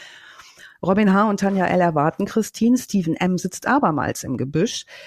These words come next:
Dieses Mal hat Christine keine Chance. Als sie sich kurz ins Auto beugt, springt Steven M. hervor und erwürgt Christine von hinten mit dem Seil, vermutlich unter Robins Beobachtung. Steven M. schleift die Leiche durch das kleine Waldstück,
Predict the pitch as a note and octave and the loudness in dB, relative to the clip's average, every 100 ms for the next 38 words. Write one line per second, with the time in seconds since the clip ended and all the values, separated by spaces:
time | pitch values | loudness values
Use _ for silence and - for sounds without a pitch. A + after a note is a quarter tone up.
0 | - _ - G#3+ C4 D#4 F3+ D3+ D#3+ E3+ | -20 _ -4 0 2 2 0 0 0 -2
1 | - E3 - E3+ E3+ E3+ D3+ C#3 - D3 | -4 -6 -4 -2 -2 0 -2 -2 -8 -10
2 | D3+ - - D#3+ E3 - F3 F3 - - | -10 -12 -6 -2 -2 0 -2 -2 -4 -4
3 | G3+ F#3+ F3 F#3 G#3 A#3+ A3+ F#3+ G3+ G3+ | -4 -4 -4 -2 -2 -2 -4 0 -2 -2
4 | - - G3 - - F3+ F#3 F3+ F3+ F3 | -6 -8 -6 -6 -6 -4 -2 -2 -2 -2
5 | F3+ G3 G#3 F3 E3+ F3+ - F3+ - F3+ | -2 0 0 -2 -2 -4 -6 -8 -6 -6
6 | - E3+ G#3 A3 F#3+ F3 - F3 D#3+ E3+ | -4 0 0 0 -2 -2 -2 -2 0 2
7 | F#3 A3 G#3+ F#3 F#3 F3+ F#3+ G#3+ - G#3 | 4 2 0 0 2 2 2 0 0 -2
8 | G3+ - F#3 F3+ F#3 E3 D#3+ E3 - - | -2 -4 -4 -2 -4 -4 -4 -6 -10 -12
9 | - C3+ D3 - - - - _ _ _ | -10 -8 -8 -10 -18 -20 -20 _ _ _
10 | _ _ _ - - - - - - - | _ _ _ -20 -20 -20 -20 -20 -20 -20
11 | - - _ _ - - A3 G#3 - A#3 | -20 -20 _ _ -8 0 0 2 2 4
12 | C#4 C#4 - G#3+ G#3+ A#3 - G3 F#3+ G#3 | 4 2 2 2 2 0 0 2 2 0
13 | F#3 F#3 - E3+ - F3 E3 D#3+ E3 - | -2 -2 -4 -6 -4 -2 0 2 0 -2
14 | - E3+ - - | -4 -6 -6 -16